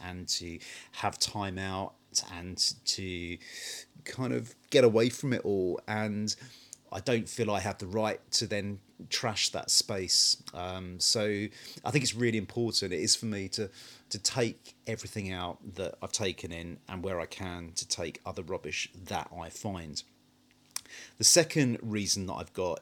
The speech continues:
is respect for other users of the countryside, um, so that they can enjoy it. So that when they rock up and they go into the woods, and they don't have to be wild campers, they might just be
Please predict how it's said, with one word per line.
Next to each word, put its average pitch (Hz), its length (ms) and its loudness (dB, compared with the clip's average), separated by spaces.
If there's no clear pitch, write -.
is 107 320 0
respect - 720 4
for 95 680 -2
other 110 180 -2
users 95 540 0
of - 100 -8
the - 60 -14
countryside, 123 800 0
um, 95 720 -2
so - 220 2
that 107 120 0
they 175 120 6
can 147 140 2
enjoy 92 260 0
it. 78 240 -6
So - 280 2
that 95 880 -2
when 104 300 -4
they 131 180 6
rock 104 280 2
up 113 220 -4
and 90 160 -6
they 120 120 4
go 110 160 4
into 95 180 -2
the 95 80 -4
woods, 98 300 -2
and 104 100 -2
they 95 40 -2
don't 120 180 0
have 110 140 0
to - 100 -4
be 101 100 -4
wild 95 280 -4
campers, 95 400 -6
they 98 80 -2
might 98 220 -6
just - 200 -8
be 92 180 -8